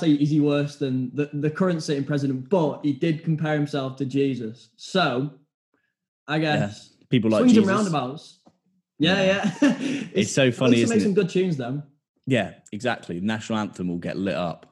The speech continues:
Speaker 2: <laughs>
Speaker 1: Honestly, I was just thinking that then it's gonna get. Oh, I can't wait. I,
Speaker 2: Yeah.
Speaker 1: the, our anthem needs a reboot,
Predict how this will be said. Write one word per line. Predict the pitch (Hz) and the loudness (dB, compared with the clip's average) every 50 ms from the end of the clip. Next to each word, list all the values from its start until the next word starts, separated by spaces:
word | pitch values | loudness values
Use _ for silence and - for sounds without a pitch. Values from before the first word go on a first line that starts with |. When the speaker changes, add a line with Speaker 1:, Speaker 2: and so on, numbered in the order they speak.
| _ _ _ _ _ - - - - | _ _ _ _ _ -12 -12 -10 -10
Speaker 2:
<laughs> | - - - 147 - - - - - | -6 0 0 2 2 0 -6 -8 -2
Speaker 1:
Honestly, | 160 185 214 220 220 220 - 196 165 151 139 131 - | 2 2 4 4 4 2 0 0 0 0 0 -2 -2
I | 147 160 170 | -2 -2 2
was | 170 175 | 4 6
just | - - - | 4 6 6
thinking | 175 202 202 - 190 160 | 2 2 2 0 -2 -2
that | 156 147 135 | -2 -2 -2
then | 147 151 151 147 - | -2 -2 -2 -2 -2
it's | 131 143 147 | -4 -6 -4
gonna | - 185 175 170 | -4 -2 -2 -2
get. | 160 170 165 156 143 131 - - - - - - _ _ _ _ _ _ _ _ _ | 0 0 0 -2 -2 -4 -8 -14 -20 -20 -20 -20 _ _ _ _ _ _ _ _ _
Oh, | 143 147 147 143 135 131 120 - | -6 -4 -2 -2 -2 -2 -4 -6
I | 123 147 | -10 -8
can't | - 180 165 147 131 | -4 -2 -2 -2 -2
wait. | 131 131 127 127 120 110 - - _ _ | -2 -4 -4 -4 -6 -8 -12 -18 _ _
I, | - - - - | -14 -14 -8 -4
Speaker 2:
Yeah. | 90 87 87 87 | -2 -2 -2 -2
Speaker 1:
the, | - 151 180 170 - - | -2 -2 -4 -4 -6 -4
our | 147 175 202 202 190 175 165 - | -2 2 2 4 4 2 2 0
anthem | 147 151 160 151 160 151 147 | -2 -2 -2 0 0 0 2
needs | 151 147 135 143 | 2 0 0 -2
a | 135 | -2
reboot, | 135 143 147 147 120 123 113 117 123 | 0 2 2 2 2 -2 -6 -10 -10